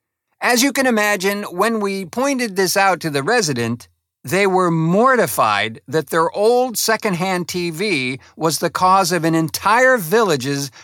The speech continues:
broadband problems, and they immediately agreed to switch it off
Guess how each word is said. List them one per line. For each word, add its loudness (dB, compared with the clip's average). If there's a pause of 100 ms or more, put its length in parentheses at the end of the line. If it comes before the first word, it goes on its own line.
broadband 0
problems, 0 (220)
and 0
they 2
immediately 0
agreed -2
to -6
switch -4
it 0
off 2